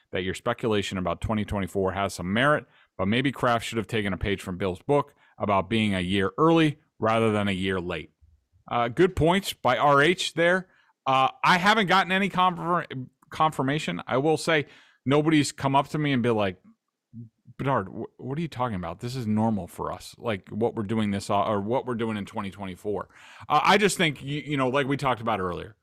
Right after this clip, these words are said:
I think you put together the whole landscape, you know, and the sound bites, especially from Robert, and, you know,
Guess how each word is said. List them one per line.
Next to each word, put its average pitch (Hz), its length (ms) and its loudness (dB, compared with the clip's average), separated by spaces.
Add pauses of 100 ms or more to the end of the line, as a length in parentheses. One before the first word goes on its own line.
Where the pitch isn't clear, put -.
(880)
I 160 120 2
think 180 180 2
you 156 100 2
put 170 300 -2
together 139 400 2
the 113 160 2
whole 127 280 4
landscape, 117 760 -2 (120)
you 117 140 -4
know, 98 240 -4 (340)
and 110 260 -2
the 104 60 -4
sound 120 360 0
bites, 135 280 2
especially 123 480 -4
from 95 300 -4
Robert, 117 480 2 (340)
and, 107 440 -2 (760)
you 113 100 0
know, 107 180 2